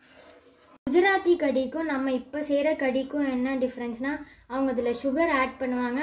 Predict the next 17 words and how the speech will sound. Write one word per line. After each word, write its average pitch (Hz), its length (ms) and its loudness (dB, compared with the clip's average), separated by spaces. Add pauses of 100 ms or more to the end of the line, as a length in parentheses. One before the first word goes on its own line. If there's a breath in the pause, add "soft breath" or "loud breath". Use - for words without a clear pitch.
(140)
நம்ம 254 240 -2
இதுல 214 260 -4
ஆட் 220 200 -8
பண்ணல. 208 300 -6
இந்த - 920 -16
மாதிரி 311 140 2 (120)
கொதி 294 200 4 (100)
வந்ததுக்கு 254 360 -2
அப்புறமேலா 262 540 -4
நம்ம 269 200 -2
இதுல 254 160 -2 (120)
கொத்தமல்லியை 269 540 0
தூவி 240 200 -4
விட்டுக்கலாம். 202 380 -12 (4000)
இப்ப 302 180 -4
நம்ம 269 160 4 (160)
அடுப்பை 302 260 -2